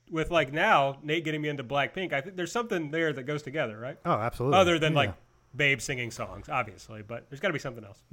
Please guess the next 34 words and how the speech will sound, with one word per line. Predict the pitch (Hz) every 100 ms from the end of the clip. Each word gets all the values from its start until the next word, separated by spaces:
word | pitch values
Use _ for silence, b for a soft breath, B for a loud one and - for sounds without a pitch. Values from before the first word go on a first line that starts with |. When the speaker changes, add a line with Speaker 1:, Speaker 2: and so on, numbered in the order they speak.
| 165 _
Speaker 2:
Yeah, | 175 156 117
no, | 147 127
it's | 135
ve-, | 170 185
I | 175 165
mean, | 147 123 113 110 _ _ 175
I | 143
could | - 135
probably | 196 165 123
wax | 117 104 -
poetic | 127 110 98 92
on | 95
this, | 92 87
but | 110 101
again, | 98 95
that's | 98 - - -
Patreon | 127 - 104 98
content. | 113 95 95 90
But | 139 135
yeah, | 117
and | 143
there's | 214 202
a | 196 190 185 175 175 175 b b b b b b
certain, | - - 196 165 165 156 147 135 - _ _ _ _ _ _ _ _ _ _ -
uh, | 147
uh, | 127 123 120 120 127 117 117 117 117 - _ _ _ _
fucking | - - 123 123 117 113 113 b b
cathartic | - - - 180 170 160 -
element | 151 147 147 151 143
of | 123
just | 117 104 107 _
big | 139 127 110
giant | 127 127 123 120
pop, | 131 127 -